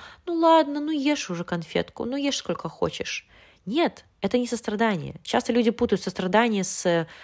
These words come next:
отговорками, ленью. Но в сострадании есть очень важный элемент — это ответственность и так называемое твёрдое fierce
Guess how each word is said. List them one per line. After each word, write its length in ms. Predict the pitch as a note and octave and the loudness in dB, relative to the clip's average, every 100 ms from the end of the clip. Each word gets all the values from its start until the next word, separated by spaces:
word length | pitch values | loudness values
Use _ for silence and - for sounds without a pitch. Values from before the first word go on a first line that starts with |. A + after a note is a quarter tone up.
| - | -8
отговорками, 800 | D#3+ D#3 D#3+ G#3+ C4+ - G3+ F#3 | -6 -4 4 6 6 4 0 0
ленью. 680 | E3 G3+ B3 A3 F3+ F3 F3 - - _ _ _ _ _ _ - - | 4 4 4 2 -2 -2 -6 -16 -20 _ _ _ _ _ _ -20 -2
Но 440 | F#3 G3+ - - _ _ _ | 6 6 6 0 _ _ _
в 220 | F#3+ G#3 - | 2 2 2
сострадании 600 | G3+ - F#3+ G#3+ D#4+ A#3+ | -2 -2 2 2 4 2
есть 160 | F#3+ | 0
очень 160 | - F3+ | -4 0
важный 320 | F#3+ F3+ F3 | 2 2 0
элемент — 420 | E3 D#3+ A#3+ C4+ - | -2 0 -2 -2 -4
это 400 | F3+ F3+ E3 D#3+ _ _ _ _ _ - - - _ _ _ _ - | -2 0 0 -2 _ _ _ _ _ -12 -12 -14 _ _ _ _ -2
ответственность 720 | C#3 G3 C4+ - G3 - - | 0 2 2 2 -2 -4 -8
и 260 | F#3 F3 E3 - _ _ _ _ - - | -4 0 -2 -4 _ _ _ _ -8 -4
так 160 | F#3+ | -2
называемое 280 | E3+ G3 F#3 | 0 2 0
твёрдое 440 | - F#3 G3+ F3+ | 0 4 4 2
fierce 680 | - - G3+ D#3+ F#3 - - | -4 -6 0 2 2 -2 -6